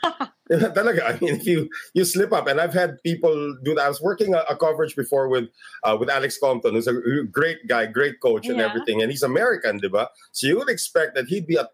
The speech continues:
Speaker 2: the peak of his English. He had more Tagalog violations than I did. Because, <laughs> wala, talagang yun ang part ng kultura niya. In fact, we had a running joke every time who would, at the end of the league, we're doing the Spanish League nung time na yun, at the end of the league, whoever would have the most violations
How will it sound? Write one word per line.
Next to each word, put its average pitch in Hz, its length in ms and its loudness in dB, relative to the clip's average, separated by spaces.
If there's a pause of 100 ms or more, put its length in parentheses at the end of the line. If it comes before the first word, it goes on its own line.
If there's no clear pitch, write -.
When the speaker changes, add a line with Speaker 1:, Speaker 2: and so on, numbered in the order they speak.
Speaker 2:
the 120 160 0 (160)
peak 175 160 0
of 160 80 4
his 139 220 0
English. 127 440 -2 (220)
He 180 80 4
had 196 160 2
more 185 240 0
Tagalog 156 400 2
violations 127 600 0
than 107 140 2
I 104 140 2
did. 107 240 -4 (600)
Because, - 400 -2 (180)
<laughs> - 220 -8
wala, 240 240 2
talagang 180 320 0 (240)
yun 202 160 0
ang 214 160 2
part 180 240 -2
ng 185 240 -4
kultura 180 400 2
niya. 175 160 0
In 120 80 -2
fact, 160 240 -2
we 160 80 2
had 160 80 -2
a 151 80 2
running 151 400 0
joke 147 240 2
every 143 320 -2
time 147 320 -2 (240)
who 214 160 2
would, 196 100 -2 (220)
at 160 160 -4
the 196 80 2
end 226 160 2
of 190 80 -2
the 214 80 2
league, 131 400 -4 (160)
we're 147 160 2
doing 180 80 2
the 170 80 0
Spanish 156 400 -2
League 151 160 -6
nung 151 160 -4
time 139 160 2
na 131 160 2
yun, 101 80 0 (240)
at 135 160 0
the 175 160 2
end 196 160 0
of 185 160 -4
the 202 80 2
league, 185 240 2
whoever 165 560 0
would 180 160 2
have 156 160 0
the 139 80 -2
most 151 400 0
violations 135 640 2